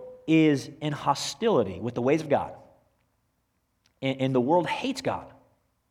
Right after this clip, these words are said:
that's what the Bible says, then, then whenever we step out in faith, there's gonna be an element of risk to that. I mean, if, if you decide to go all in for Jesus,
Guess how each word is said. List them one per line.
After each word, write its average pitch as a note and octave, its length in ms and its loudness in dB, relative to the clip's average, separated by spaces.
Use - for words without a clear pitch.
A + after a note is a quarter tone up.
that's - 80 -20
what C#3 100 -8
the C3 60 -10
Bible D3 240 0
says, C3+ 300 -2
then, D#3 360 4
then D3+ 180 4
whenever G3+ 260 2
we D#4 120 0
step - 280 2
out A3 140 8
in C3 60 -8
faith, E3+ 440 0
there's E3+ 240 8
gonna A#3+ 240 6
be A#3+ 140 4
an F3 80 2
element F#3+ 380 4
of B2+ 120 0
risk B2+ 480 0
to B3+ 280 2
that. C3+ 260 4
I F#3 60 0
mean, G#3 140 4
if, E3+ 300 0
if D#3+ 160 -2
you A#3+ 200 4
decide C#3 600 6
to E3 100 -2
go D3+ 220 4
all E3 380 12
in F#3 140 4
for D#3+ 180 0
Jesus, B2 600 -2